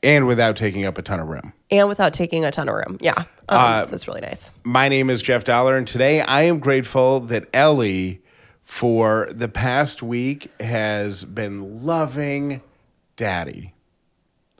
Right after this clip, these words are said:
Speaker 1: I will say that I would be okay if she took a day off of that right now.
Speaker 2: Everything is Daddy this week.
Speaker 1: But it's been so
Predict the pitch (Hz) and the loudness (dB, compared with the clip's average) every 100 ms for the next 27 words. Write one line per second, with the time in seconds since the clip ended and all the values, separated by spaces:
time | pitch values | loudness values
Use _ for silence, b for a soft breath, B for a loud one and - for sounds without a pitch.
0 | B B B B 120 131 117 127 147 180 | B B B B 2 2 0 0 2 2
1 | - 165 143 147 139 127 113 120 120 110 | 0 2 2 2 2 2 2 0 0 0
2 | 117 - 117 117 131 113 117 85 107 - | -2 0 0 -2 -2 0 0 -2 -4 -6
3 | 113 - 113 110 90 101 95 87 82 110 | -8 -6 -6 -4 -4 -2 -2 -2 -4 -4
4 | 139 143 156 175 196 - - 135 147 165 | -4 -2 0 0 -2 -8 -8 -2 -2 0
5 | 170 196 262 247 - - 190 202 220 226 | -2 0 -2 -4 -10 0 4 4 4 0
6 | 240 220 240 233 226 - 160 165 147 175 | -4 -4 -4 -6 -6 -6 -6 -6 -8 -8
7 | - - - - - 127 117 160 156 127 | -10 -12 -16 -18 -18 -14 0 4 6 4
8 | 107 - - - _ _ _ - 131 107 | 0 -6 -16 -18 _ _ _ 2 2 2
9 | - 127 110 107 - - - 131 117 117 | -4 -4 -2 -4 -8 -8 -2 2 4 4
10 | 113 113 117 | 2 0 -4